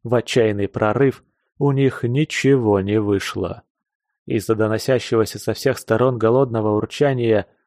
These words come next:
лошади оцепенели от страха и не реагировали ни на крики,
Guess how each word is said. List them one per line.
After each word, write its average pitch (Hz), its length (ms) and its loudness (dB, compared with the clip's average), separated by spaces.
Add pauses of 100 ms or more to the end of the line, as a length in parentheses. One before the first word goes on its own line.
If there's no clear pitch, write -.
лошади 143 440 2
оцепенели 131 640 0
от 131 160 0
страха 113 600 -2 (340)
и 185 100 2
не 165 140 4
реагировали 123 840 4
ни 151 200 0
на 104 180 0
крики, 123 640 -2